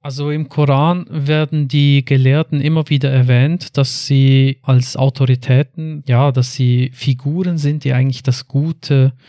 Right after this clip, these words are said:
ähm, das moralisch Richtige lehren sollten, aber stattdessen, dass sie eben unrechtmäßig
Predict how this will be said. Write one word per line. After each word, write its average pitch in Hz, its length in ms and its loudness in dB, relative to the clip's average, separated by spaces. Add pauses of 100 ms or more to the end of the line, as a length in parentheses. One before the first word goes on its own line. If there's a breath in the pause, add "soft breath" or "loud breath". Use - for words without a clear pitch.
(420 loud breath)
ähm, 123 180 -2
das 120 200 -4
moralisch 127 500 2
Richtige 135 680 0 (120)
lehren 143 500 0
sollten, 135 500 -2
aber 131 200 -2
stattdessen, 131 800 -4 (400 loud breath)
dass 127 240 0
sie 127 220 2
eben 127 640 0
unrechtmäßig 127 1160 0